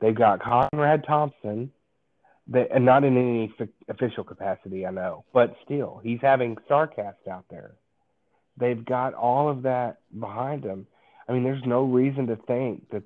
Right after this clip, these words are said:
this isn't the great. It's like, it's like the One Two Three Kid, like, the greatest entrance into the industry of all time. You know, like, you, the, the upset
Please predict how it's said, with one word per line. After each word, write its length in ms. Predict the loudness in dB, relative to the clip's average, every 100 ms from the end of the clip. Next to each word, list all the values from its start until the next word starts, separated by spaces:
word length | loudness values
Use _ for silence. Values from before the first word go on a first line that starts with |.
| _
this 220 | -6 -6 -12 0 0
isn't 320 | 0 -6 -8 _ _ _ _ _ -8
the 160 | -6
great. 420 | -6 -2 0 0 -8 _ _
It's 160 | -8 -2
like, 200 | -2 -4 _ _
it's 160 | -10 -4
like 200 | -4 -4
the 80 | -6
One 240 | -4 -6
Two 200 | -6 -10 -6
Three 200 | -6 -6
Kid, 320 | -8 -8 -10 -16 _ _ _ -6
like, 200 | -4 -4 _ _ 0
the 140 | 2
greatest 800 | 2 -2 2 4 4 4 2 0 -10 -18 -18 _
entrance 560 | -4 -4 -2 -2 -2 -6 _ _
into 640 | -6 -6 -4 -4 -2 -4 -10 -6
the 180 | -4 -2
industry 580 | -4 -6 -8 -8 -6 -6
of 180 | -8
all 280 | -2 -2 -2 -6
time. 400 | -8 -8 -10 -16 _ _ _ _ _
You 140 | -8
know, 280 | -6 -6 -10 _ _
like, 200 | -6 -6 -2
you, 140 | -4
the, 320 | -2 0 0 0
the 80 | 0
upset 720 | 2 2 0 -8 -4 -2 -2